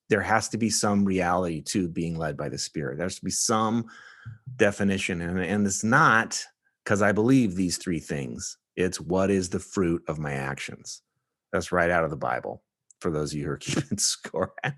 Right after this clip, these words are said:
home. And sorry, I got kind of, like, defensive right there. I didn't mean to get defensive. I'm, I'm, I'm just meant to be sort of,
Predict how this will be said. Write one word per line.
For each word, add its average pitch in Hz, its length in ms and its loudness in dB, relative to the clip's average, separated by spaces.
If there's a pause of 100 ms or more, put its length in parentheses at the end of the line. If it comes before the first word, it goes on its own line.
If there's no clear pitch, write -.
(140)
home. - 460 -10 (1120)
And 160 100 0
sorry, 190 260 6
I 185 100 6
got 165 260 4
kind 196 200 4
of, 175 100 4
like, 127 300 6 (520)
defensive 147 600 4
right 104 200 4
there. 92 200 2
I - 20 2
didn't 135 180 2
mean 147 140 4
to 151 60 2
get 139 160 2
defensive. 127 420 2
I'm, 101 140 0
I'm, 113 240 0
I'm 104 200 0
just 107 220 -2
meant 113 140 2
to 113 80 -2
be 98 180 2
sort 98 260 0
of, 90 240 -4